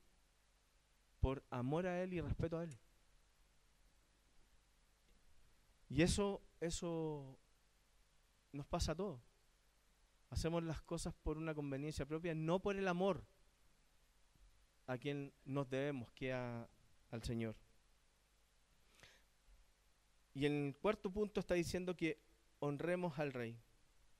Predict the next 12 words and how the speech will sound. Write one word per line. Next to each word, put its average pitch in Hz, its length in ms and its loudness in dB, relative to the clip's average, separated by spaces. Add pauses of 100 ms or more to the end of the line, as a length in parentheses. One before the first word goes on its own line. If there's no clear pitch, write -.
(240)
¿Mm? 143 140 -14 (1000)
Entonces, 120 380 -4 (320)
eso 208 240 2
es 202 60 0
lo 196 120 2
que 180 120 2
debemos 165 280 2
hacer, 131 240 -4 (500)
honrar 131 320 2
a 151 40 4
nuestro 151 260 2
Señor. 127 320 -2